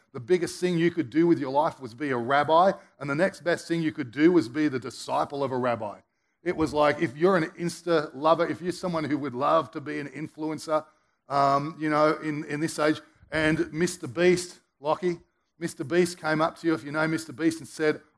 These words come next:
"I'm gonna teach you everything to know about becoming an influencer," you'd be like, "I'm in.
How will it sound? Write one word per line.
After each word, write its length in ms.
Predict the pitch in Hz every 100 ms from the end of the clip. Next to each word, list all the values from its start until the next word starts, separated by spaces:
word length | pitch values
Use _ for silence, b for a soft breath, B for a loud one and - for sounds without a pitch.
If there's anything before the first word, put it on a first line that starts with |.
| -
"I'm 80 | 165
gonna 120 | 165
teach 260 | - 165 165
you 80 | 160
everything 420 | 147 156 151 147
to 60 | 143
know 200 | 139 151
about 240 | 143 143
becoming 340 | 143 135 143 135
an 60 |
influencer," 680 | 139 156 151 156 - 185 202 b b -
you'd 160 | 196
be 120 | 170 160
like, 280 | 151 139 - -
"I'm 260 | 143 143 151
in. 280 | 190 120